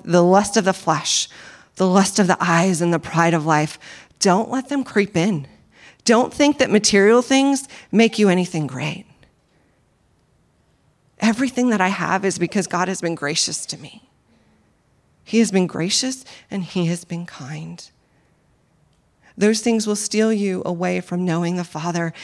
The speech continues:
And God says, "I delight in you. I delight in you." I love it when my husband comes to me. He's like, "Hey, babe, I just love you."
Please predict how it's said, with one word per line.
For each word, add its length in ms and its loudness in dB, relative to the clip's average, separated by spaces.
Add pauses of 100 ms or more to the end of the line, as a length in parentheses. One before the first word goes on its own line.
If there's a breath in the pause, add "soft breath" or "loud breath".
(140 loud breath)
And 120 2
God 180 4
says, 240 4
"I 200 4
delight 580 2
in 200 2
you. 600 0 (640 soft breath)
I 160 4
delight 440 4
in 140 4
you." 400 -2 (440 loud breath)
I 100 4
love 320 6
it 100 2
when 100 2
my 80 4
husband 360 0
comes 180 -2
to 60 -2
me. 60 0
He's 160 0
like, 120 -4
"Hey, 120 -2
babe, 380 -2 (380)
I 100 -4
just 220 -10
love 160 -8
you." 280 -12